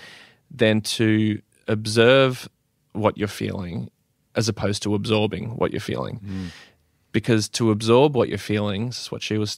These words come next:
Speaker 1: telling me, means that it's like what Claire said, it's like your, your feelings are your thoughts. Like, your, your thoughts create, can create your feelings or at least amplify your feelings.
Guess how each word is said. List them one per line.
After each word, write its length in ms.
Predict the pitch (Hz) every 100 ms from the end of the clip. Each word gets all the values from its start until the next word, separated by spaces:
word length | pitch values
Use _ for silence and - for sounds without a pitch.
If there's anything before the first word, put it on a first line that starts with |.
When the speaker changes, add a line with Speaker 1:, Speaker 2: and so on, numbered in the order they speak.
| -
Speaker 1:
telling 260 | 98 98
me, 160 | 101 117 - - - _ _ -
means 380 | 117 107 107 -
that 220 | 107 - _ _ _ _ _
it's 120 | 107 127
like 160 | 113
what 120 | 110
Claire 260 | - 113 107
said, 220 | - 127
it's 160 | 110 -
like 220 | 110 101
your, 360 | 113 110 110 107 _ _ _ _
your 220 | 120 110
feelings 460 | 104 - 175 151 117
are 80 | 110
your 140 | 107
thoughts. 600 | - 95 76 - - - _ _ -
Like, 120 | 107 - _ -
your, 280 | 95 107 90
your 160 | 107
thoughts 420 | 104 - 120 - -
create, 520 | - 104 104 - -
can 180 | - 107
create 300 | - 107 -
your 80 | 113
feelings 420 | - 110 143 175
or 60 | 120
at 80 | 98
least 180 | 113 -
amplify 500 | 98 107 110 - 98
your 120 | 90
feelings. 520 | - 78 62 65 -